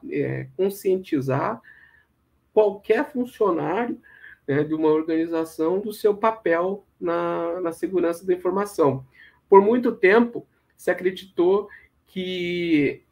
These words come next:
a segurança da, da informação das organizações estava a cargo somente do pessoal lá de T I, né, do pessoal da informática, mas isso não é verdade. É, todos nós somos, é, responsáveis pela segurança.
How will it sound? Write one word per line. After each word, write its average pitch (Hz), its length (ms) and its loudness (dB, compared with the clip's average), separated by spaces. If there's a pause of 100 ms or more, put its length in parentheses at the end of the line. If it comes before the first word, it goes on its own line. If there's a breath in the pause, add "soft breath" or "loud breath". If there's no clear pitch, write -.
(120)
a 151 380 -2
segurança 208 800 4
da, 156 460 0
da 151 160 0
informação 165 600 -4
das 160 200 -2
organizações 156 800 -2
estava 190 340 -4
a 190 60 -2
cargo 190 460 -4 (280 loud breath)
somente 196 600 0
do 214 120 -8
pessoal 202 480 0
lá 190 140 -2
de 190 140 -12
T 214 120 2
I, 175 360 -2 (420 loud breath)
né, 127 100 -6
do 143 80 -4
pessoal 165 400 -4
da 175 80 -4
informática, 175 640 -6
mas 143 160 -4
isso 170 220 -10
não 190 80 -2
é 196 40 -2
verdade. 165 640 -2 (460 soft breath)
É, 123 100 0
todos 240 680 6
nós 196 280 -2
somos, 190 400 -6
é, 160 260 -6
responsáveis 175 720 -8
pela 165 240 -8
segurança. 170 800 -4